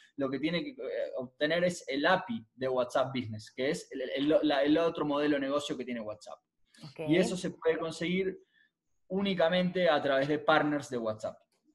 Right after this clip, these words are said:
Speaker 1: El partner de WhatsApp gestiona esta cuenta, te obtiene tu, eh, obtiene el api, lo integra con tu número y a través de una plataforma que en este caso nosotros mismos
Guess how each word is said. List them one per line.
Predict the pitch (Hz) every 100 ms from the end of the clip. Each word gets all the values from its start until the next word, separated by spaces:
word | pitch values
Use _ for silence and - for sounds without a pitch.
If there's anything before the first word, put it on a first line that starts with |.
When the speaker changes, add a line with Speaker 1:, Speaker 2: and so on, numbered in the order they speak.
| _ _ _ _ -
Speaker 1:
El | 127
partner | - 156 156
de | 151
WhatsApp | 151 160 - 190 190 -
gestiona | - 131 - 175 170
esta | 139 127
cuenta, | 123 175 156 196 214
te | 147
obtiene | 123 151 165 160
tu, | - 147 139 131 123 117 120 -
eh, | 135 -
obtiene | 139 131 147
el | 156
api, | 196 196 196
lo | 156
integra | 131 127 180 180 135
con | 131 131
tu | 170
número | 196 190 196 226 - - _
y | 147
a | 139
través | 151 156
de |
una | 156 151
plataforma | 151 151 180 190 151
que | 120
en | 127
este | 131
caso | 139 -
nosotros | 135 131 135 139
mismos | 143 139